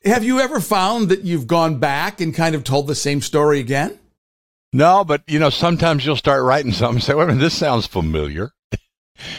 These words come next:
Speaker 2: And you'll, you'll realize that you've, you know, kinda said the same stuff. It's kinda like, "Okay, let's find a better way of doing this." But yeah,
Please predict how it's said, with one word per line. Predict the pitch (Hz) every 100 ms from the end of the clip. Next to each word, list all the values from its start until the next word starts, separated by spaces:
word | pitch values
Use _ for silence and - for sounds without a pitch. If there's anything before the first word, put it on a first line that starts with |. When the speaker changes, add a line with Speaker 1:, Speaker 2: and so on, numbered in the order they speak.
| -
Speaker 2:
And | - 117
you'll, | 120 117
you'll | 117 113
realize | 110 127 120 110 104
that | 98 -
you've, | 101 90 -
you | 107
know, | 92 80 78 - _ _ _ _ _ _ - -
kinda | 147 131
said | - - 104
the | 90
same | - 92 85
stuff. | - 87 80 98
It's | -
kinda | 107
like, | 101
"Okay, | 113 101 80
let's | 78 110 - - - -
find | 117 104
a | 80
better | 95 95 85
way | 85 76
of | -
doing | 82 76 69
this." | 67 71 - -
But | 113
yeah, | 185 190 175